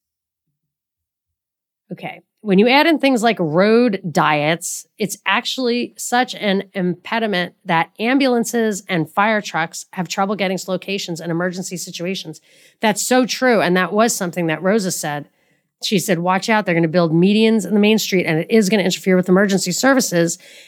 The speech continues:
And in my mind, that's gonna be a demand driver. They wanna create, they wanna create market failures. "Well, we don't have what we need. We need to, like, use the government to implement them here locally because they can't cross that barrier." Like, they will set it up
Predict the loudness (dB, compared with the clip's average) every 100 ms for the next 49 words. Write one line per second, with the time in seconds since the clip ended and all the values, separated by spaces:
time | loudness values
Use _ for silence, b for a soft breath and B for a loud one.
0 | B 0 2 4 6 6 6 4 4 2
1 | 0 -2 0 0 0 0 2 4 4 2
2 | 2 2 4 4 2 0 -4 -10 -14 _
3 | 0 2 2 0 -2 -2 -2 0 2 2
4 | 2 -4 _ _ _ _ _ _ _ _
5 | 2 2 2 0 0 2 2 2 0 -2
6 | 0 0 -2 -2 0 2 2 0 -2 -2
7 | -2 0 2 4 2 2 2 2 0 0
8 | 0 2 2 0 -4 -4 0 0 2 0
9 | 0 0 -2 -2 -2 -2 -2 -2 0 -2
10 | -2 -4 -2 2 4 4 2 2 0 0
11 | 0 0 2 2 2 -2 2 2 2 0
12 | -2 0 0 0 0 0 2 4 4 2
13 | 0 0 2 2 2 0